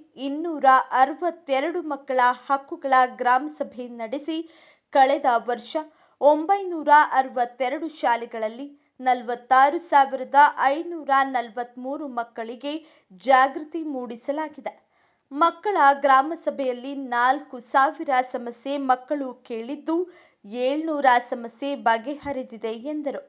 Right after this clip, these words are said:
ವಿದ್ಯಾರ್ಥಿ ಚಿದಾನಂದ ತನ್ಯಶ್ರೀ ಮಾತನಾಡಿ, ಶಾಲೆಯಲ್ಲಿನ ಸಮಸ್ಯೆಗಳ ಜೊತೆ ಮೂಲ ಸೌಕರ್ಯ ಕೊರತೆಯ ಬಗ್ಗೆ ತಿಳಿಸಿದರು. ಪಿ ಡಿ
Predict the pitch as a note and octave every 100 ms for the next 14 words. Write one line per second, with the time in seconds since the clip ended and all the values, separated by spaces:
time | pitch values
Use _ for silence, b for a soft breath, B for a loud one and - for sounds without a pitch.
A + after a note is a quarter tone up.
0 | _ A#3 D#4 D#4+ F4 G4+ F#4+ F#4+ D#4+ D#4+
1 | - D#4+ C#4+ C#4+ D#4 D#4+ C4+ C#4 D#4 _
2 | D#4 C#4+ E4 F4+ F4 - C#4 B3+ A#3+ A#3
3 | A#3 A3+ C4 C#4+ D4+ b b b - -
4 | F4 D#4 F#4+ G4+ F#4 F4 D4+ D4 D4 D4+
5 | C#4 D#4 D#4 E4+ D4 C4+ C4 C4 - D4
6 | D4 C#4 D4+ D4+ C4 C#4 C#4+ D4 E4+ B3
7 | C4 B3+ C4 C4+ C#4 C#4+ D4 B3 A#3 A#3+
8 | G#3 B3+ C#4 D#4+ D#4+ D#4+ C#4+ A3+ F#3+ _
9 | _ _ F4 F#4 F#4+